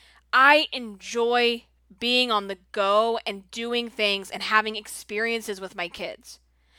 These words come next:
versus being home all day, having to entertain them.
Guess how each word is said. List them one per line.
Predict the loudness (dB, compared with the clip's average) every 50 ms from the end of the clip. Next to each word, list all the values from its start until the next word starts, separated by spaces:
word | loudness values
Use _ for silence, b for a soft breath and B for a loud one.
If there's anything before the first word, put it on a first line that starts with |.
| b b b b b
versus | -2 2 4 4 4 2 0 0 0 0 0 0 -2 -6 -14 _ -18 -6
being | -2 0 2 2 2 0
home | -4 -6 -4 -4 -2 0
all | 0 0 0 0
day, | 0 0 0 2 0 -2 -4 -6 -10 _ _ _ _ _ _ _ _ _ _ _ _ _ _ _ _ _ _ _ _ _ _ _ _ _ _ _ -12
having | -6 0 2 2 2 2 0
to | -4 -4 -4 -2
entertain | -2 -2 -4 -6 -8 -6 -6 -4 -4 -2
them. | -2 -2 -2 -4 -6 -10